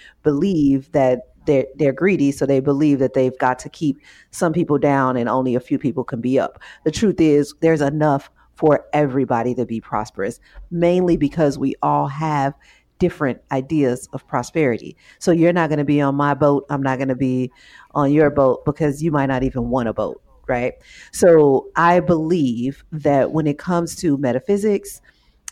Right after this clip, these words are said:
that just like you said, like The Secret, you attract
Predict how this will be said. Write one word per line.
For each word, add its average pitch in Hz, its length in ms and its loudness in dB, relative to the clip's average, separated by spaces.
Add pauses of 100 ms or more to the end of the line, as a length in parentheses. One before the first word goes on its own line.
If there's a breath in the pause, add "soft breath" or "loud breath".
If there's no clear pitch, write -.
that 143 600 0
just 147 200 0
like 165 160 -4
you 156 60 -8
said, 143 300 0
like 127 180 -6
The 143 60 -6
Secret, - 420 -8
you 202 400 2
attract - 840 -4